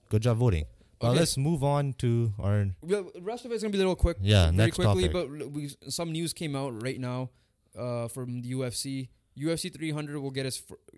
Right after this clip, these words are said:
Speaker 2: has its first title fight, and it's Zhang Wei Li will defend her, uh, strawweight title versus Sh-, Yan Xiaonan. I butchered the hell out of the name. I apologize to you, but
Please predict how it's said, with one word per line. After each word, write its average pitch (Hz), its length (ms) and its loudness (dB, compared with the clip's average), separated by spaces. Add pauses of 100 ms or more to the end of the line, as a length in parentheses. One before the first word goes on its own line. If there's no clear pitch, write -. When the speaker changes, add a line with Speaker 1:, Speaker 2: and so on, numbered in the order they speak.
(120)
Speaker 2:
has 135 200 -8
its 131 140 -8
first 143 320 -4
title 131 300 -8
fight, 160 300 -8 (520)
and 139 160 -4
it's 120 140 -6
Zhang 139 400 -4
Wei 151 160 -2
Li 139 240 -4
will 135 140 -4
defend 135 320 -6
her, 127 280 -4 (400)
uh, 120 160 -4
strawweight 127 460 -6
title 127 260 -4
versus 113 320 -8
Sh-, - 280 -12
Yan 123 600 -8 (340)
Xiaonan. 120 1200 -4 (300)
I 117 140 -10
butchered 123 460 -10
the 123 80 -6
hell 123 160 -4
out 135 100 -4
of 127 60 -10
the 143 80 -10
name. 151 260 -8
I 110 140 -8
apologize 131 680 -8
to 156 80 -12
you, 160 220 -6 (420)
but 120 420 -6